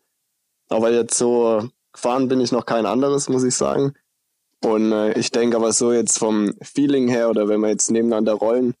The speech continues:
da haben wir schon guten, haben wir schon das beste Rad, würde ich sagen. Und, äh,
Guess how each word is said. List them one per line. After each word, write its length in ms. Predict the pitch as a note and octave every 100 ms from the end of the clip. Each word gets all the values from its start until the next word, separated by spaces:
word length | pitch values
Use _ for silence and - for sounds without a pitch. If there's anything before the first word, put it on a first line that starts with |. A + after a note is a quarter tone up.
| _ _ _ _ _ _ -
da 120 | G#2+
haben 140 | A2
wir 100 | A2
schon 480 | G#2+ A#2 A#2+ A#2 A2 - _ _
guten, 400 | - C3+ B2+ A#2 A#2 _ _ _ C3+
haben 140 | A2
wir 220 | G#2+ G#2+
schon 180 | - A#2+
das 100 | A2+
beste 380 | B2 A#2 - A#2
Rad, 240 | A2+ A2+
würde 160 | A#2+ A#2
ich 80 | -
sagen. 360 | A2+ G#2+ G#2 - - _ _ _ _
Und, 360 | - A2 G#2+ G#2
äh, 160 | G2+